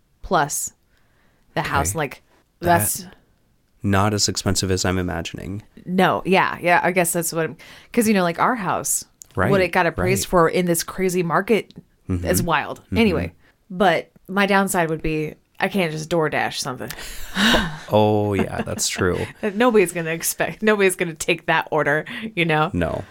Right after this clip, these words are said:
Speaker 2: I would. Just text me. Jake Dash it.
Speaker 1: <laughs> Jake Dash it.
Speaker 2: <laughs> "Hey, you're coming out
Speaker 1: Please.
Speaker 2: anyway, so, uh,
Speaker 1: <laughs> All right,
Speaker 2: stop and get
Speaker 1: yeah.
Speaker 2: Amigos." <laughs>
Speaker 1: Or if we just, you know,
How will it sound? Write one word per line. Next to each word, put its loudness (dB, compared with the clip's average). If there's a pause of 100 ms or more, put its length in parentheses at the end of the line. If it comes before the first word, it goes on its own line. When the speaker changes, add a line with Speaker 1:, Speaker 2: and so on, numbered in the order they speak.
(260)
Speaker 2:
I 2
would. 4
Just -4
text -2
me. -4 (160)
Jake 0
Dash 0
it. -2 (240)
Speaker 1:
<laughs> -
Jake 0
Dash -8
it. -2
Speaker 2:
<laughs> -12
"Hey, 2
you're 4
coming 2
out 4
Speaker 1:
Please. 6
Speaker 2:
anyway, 4
so, 4
uh, 4
Speaker 1:
<laughs> -8
All -2
right, 0
Speaker 2:
stop 2
and 4
get 0
Speaker 1:
yeah. -4
Speaker 2:
Amigos." 0 (380)
<laughs> 0 (680)
Speaker 1:
Or -2
if -6
we 0
just, -2
you -4
know, -4